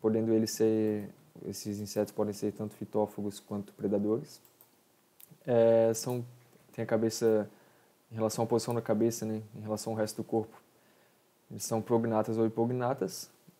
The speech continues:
e possuem um par de olhos compostos com diver-, dezenas de omatídeos e raramente apresentam ocelos,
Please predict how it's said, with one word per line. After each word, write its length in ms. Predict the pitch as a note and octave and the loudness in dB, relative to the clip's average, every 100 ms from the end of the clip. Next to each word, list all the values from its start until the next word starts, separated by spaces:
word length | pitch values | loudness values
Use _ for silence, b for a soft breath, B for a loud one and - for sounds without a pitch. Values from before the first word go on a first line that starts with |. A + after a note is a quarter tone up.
| - | -4
e 160 | C3+ C#3+ | 2 2
possuem 360 | C#3+ C#3+ C#3+ | 2 0 0
um 20 | C#3+ | 2
par 200 | C3 B2+ | 2 4
de 80 | |
olhos 200 | B2+ B2+ | 2 2
compostos 640 | - B2 A2 A2+ A#2 A2+ - | -2 -2 4 4 2 -10 -12
com 180 | - G#2+ | -10 -4
diver-, 300 | G#2 G2+ C2+ | -4 -4 -4
dezenas 520 | - G#2 G2+ A2 G#2+ | -4 -4 -2 -2 -2
de 60 | G#2+ | -4
omatídeos 720 | G#2 G2+ A2 A2+ D3 - - _ b b b b b b b A#2+ | -4 -6 -2 -2 -4 -14 -20 _ b b b b b b b -2
e 60 | |
raramente 480 | B2 D3+ D#3+ D3+ D#3+ | 6 8 8 6 6
apresentam 400 | D3+ C#3+ D3 D#3 | 6 6 4 0
ocelos, 640 | D3+ - A#2 G#2 - - | 0 6 6 6 -2 -14